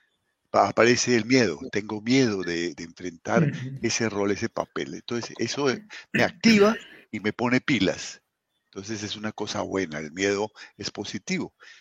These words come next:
Speaker 1: Ya cuando dejamos que ese miedo nos domine y se, y llene nuestra emocionalidad, puede convertirse en algo que nos haga daño, que en lugar de activarnos, ¿no? Pero inicialmente es un aviso muy bueno.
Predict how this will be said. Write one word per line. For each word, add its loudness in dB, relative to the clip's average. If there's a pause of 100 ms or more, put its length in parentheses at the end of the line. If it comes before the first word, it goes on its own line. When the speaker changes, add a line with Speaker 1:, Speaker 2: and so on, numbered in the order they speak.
(160)
Speaker 1:
Ya 2
cuando 2
dejamos 6
que -6
ese -4
miedo -2 (300)
nos -2
domine -2 (680)
y -6
se, -2
y -4
llene 6
nuestra -4
emocionalidad, 0
puede 4
convertirse -2
en -2
algo -6 (300)
que -8
nos -8
haga -4
daño, 0 (720)
que -8
en -8
lugar -2
de 8
activarnos, 4
¿no? -14
Pero 4
inicialmente 6
es -2
un -2
aviso 0
muy -2
bueno. 2